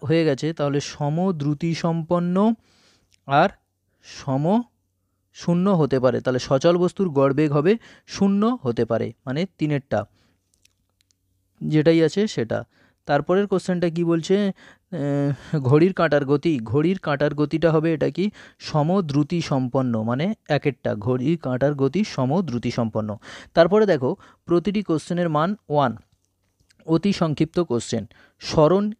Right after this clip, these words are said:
কী ধরনের রাশি? একেরটা, স্মরণ কী ধরনের রাশি? হবে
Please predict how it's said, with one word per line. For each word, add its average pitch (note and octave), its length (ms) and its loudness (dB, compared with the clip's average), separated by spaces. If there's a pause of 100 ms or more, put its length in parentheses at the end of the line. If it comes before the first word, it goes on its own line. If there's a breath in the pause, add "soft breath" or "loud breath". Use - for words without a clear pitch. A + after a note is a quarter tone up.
কী G3+ 140 2
ধরনের F#3 420 0
রাশি? A2+ 340 -2 (400 soft breath)
একেরটা, D3+ 560 -4
স্মরণ F3 480 0 (100)
কী F3 120 -6
ধরনের F3 400 0
রাশি? A2+ 360 -4 (500 soft breath)
হবে C3+ 220 2